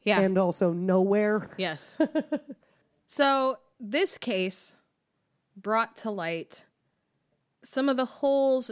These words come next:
Speaker 1: in the checks and balances system of verifying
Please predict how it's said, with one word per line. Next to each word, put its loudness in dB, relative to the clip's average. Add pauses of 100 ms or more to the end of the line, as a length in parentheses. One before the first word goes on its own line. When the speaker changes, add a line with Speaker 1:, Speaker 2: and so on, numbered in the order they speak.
(120)
Speaker 1:
in -2
the -2
checks -4
and -4
balances -2
system -4 (160)
of -6
verifying -4